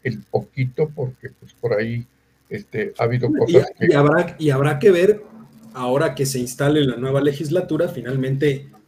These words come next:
Speaker 2: qué, qué, este, qué, qué posición tiene la, la famosa alianza, ¿no? Porque ahí recordemos que hay dos partidos que se van a volver bisagra muy importante, que es Movimiento Ciudadano y El Verde.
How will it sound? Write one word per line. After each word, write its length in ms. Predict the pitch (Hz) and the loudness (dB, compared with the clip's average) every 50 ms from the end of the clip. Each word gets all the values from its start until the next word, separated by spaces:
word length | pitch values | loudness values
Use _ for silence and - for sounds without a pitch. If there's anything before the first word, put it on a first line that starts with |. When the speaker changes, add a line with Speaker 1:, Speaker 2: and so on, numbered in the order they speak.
| _ _ _ _ _ _ _ - - - _ _ _ _ _ _ _ | _ _ _ _ _ _ _ -20 -20 -20 _ _ _ _ _ _ _
Speaker 2:
qué, 300 | - 147 139 135 - - - _ _ | 0 0 0 0 -4 -12 -20 _ _
qué, 400 | - 151 147 147 147 143 143 139 | -2 0 2 4 4 4 4 4
este, 720 | 135 131 - - - - 127 120 120 120 120 117 117 127 123 _ _ _ | 2 0 -2 -6 -8 -8 -6 -6 -6 -8 -8 -10 -10 -12 -14 _ _ _
qué, 200 | - 143 139 139 | -8 -8 -4 -2
qué 120 | - 147 | -4 -2
posición 460 | 135 143 135 135 127 - 143 143 139 | -2 -2 -2 -2 -2 -2 0 0 0
tiene 220 | 139 139 135 139 131 | 0 0 2 2 2
la, 260 | 123 120 113 113 - | 2 0 -4 -6 -10
la 180 | 117 117 110 - | -12 -12 -12 -14
famosa 380 | - 120 117 127 131 127 120 | -12 -8 -6 -6 -6 -4 -4
alianza, 400 | 117 135 175 180 147 135 139 107 | -2 0 2 2 2 0 -2 -4
¿no? 240 | 110 147 202 - - - _ - - - - | -2 -2 -2 -2 -2 -8 _ -20 -20 -10 -6
Porque 220 | - 127 - 127 | -6 -4 0 2
ahí 60 | 139 | 4
recordemos 580 | 175 202 220 220 - 151 147 170 190 202 196 - | 6 6 6 6 4 4 4 6 6 6 4 4
que 100 | - 170 | 4 4
hay 120 | 170 180 196 | 4 4 4
dos 280 | - 170 196 208 208 | 4 4 2 2 2
partidos 600 | - 220 196 175 143 - 214 220 202 220 220 - - | 0 0 0 0 0 -2 -2 2 4 4 4 2 0
que 120 | - 151 | -6 -6
se 120 | 135 139 139 | -2 0 0
van 180 | 147 175 196 196 | 0 2 2 0
a 40 | |
volver 340 | 185 156 143 143 156 170 175 | 2 2 2 2 2 2 0
bisagra 480 | 170 160 139 - 165 160 156 170 170 151 | -2 -4 -6 -4 -4 -4 -2 -2 -2 0
muy 240 | 143 147 156 165 165 | 0 0 -2 -2 -4
importante, 640 | 151 139 131 123 123 - 151 196 240 247 - 131 135 | -4 -4 -4 -6 -6 -4 -4 -4 -4 -4 -4 -8 -10
que 120 | - - | -10 -12
es 260 | - - - - - _ _ _ _ | -12 -12 -12 -14 -16 _ _ _ _
Movimiento 480 | - 127 120 120 123 135 156 - 233 202 | -6 -6 -4 -2 0 -2 0 0 0 0
Ciudadano 800 | - 170 139 123 117 123 139 160 185 214 240 269 285 285 - _ _ _ _ _ _ _ _ - | 2 2 2 2 2 2 2 2 4 4 4 4 2 0 -6 _ _ _ _ _ _ _ _ -6
y 140 | 127 123 | -4 -4
El 100 | 113 104 | -4 0
Verde. 540 | 104 160 226 277 269 233 170 135 139 - - | 4 4 6 6 6 4 2 0 -2 -6 -12